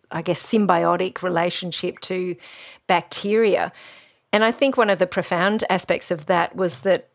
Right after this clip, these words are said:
you know, we, we know that most of our immune system lives inside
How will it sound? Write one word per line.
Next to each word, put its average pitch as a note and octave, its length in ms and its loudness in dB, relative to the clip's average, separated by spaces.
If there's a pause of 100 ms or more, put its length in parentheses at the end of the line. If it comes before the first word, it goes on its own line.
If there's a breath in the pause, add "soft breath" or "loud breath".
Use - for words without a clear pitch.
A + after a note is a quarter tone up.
(140)
you G3 100 0
know, F#3+ 120 4
we, G3 340 0
we G3 160 2
know F#3+ 460 2
that F3 320 -2
most F3+ 420 0
of F3+ 100 0
our E3 180 0
immune F3 260 -2
system E3 600 -6
lives F#3 300 0
inside D#3+ 640 -4